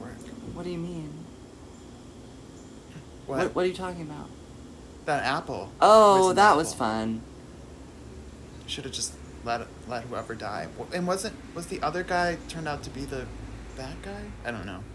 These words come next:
Speaker 1: Who knows? All these people are the same person.
Speaker 2: They're all, it was all a million of the same people.
Speaker 1: <sighs>
Speaker 2: Every famous Hollywood person was in it, and all the, everyone's being, like,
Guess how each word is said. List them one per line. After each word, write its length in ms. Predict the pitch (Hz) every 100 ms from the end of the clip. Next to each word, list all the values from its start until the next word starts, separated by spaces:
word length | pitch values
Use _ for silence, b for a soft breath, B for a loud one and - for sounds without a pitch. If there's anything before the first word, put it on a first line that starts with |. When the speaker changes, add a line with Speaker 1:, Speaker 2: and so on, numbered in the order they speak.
| B B B -
Speaker 1:
Who 200 | 277 165
knows? 400 | 120 127 117 92
All 120 | 135
these 160 | 143
people 280 | - 131 127
are 140 | 113 113
the 100 | -
same 280 | 123 117
person. 300 | 117 107 123
Speaker 2:
They're 80 | 156
all, 200 | 147 147 -
it 80 | 156
was 220 | 151 147
all 260 | 143 143
a 40 | 143
million 400 | 135 127 123 120
of 100 | 107
the 80 | 107
same 240 | 117 113
people. 500 | 110 117 104 107 - -
Speaker 1:
<sighs> 80 | -
Speaker 2:
Every 400 | 233 220 185 190
famous 380 | 156 175 165 160
Hollywood 400 | 147 139 135 123
person 240 | 135 127
was 120 | 127 131
in 60 |
it, 60 | 131
and 140 | 135 135
all 200 | 139 131
the, 220 | 139 - 151 139
everyone's 360 | 160 180 175 165
being, 180 | 175 165
like, 200 | 160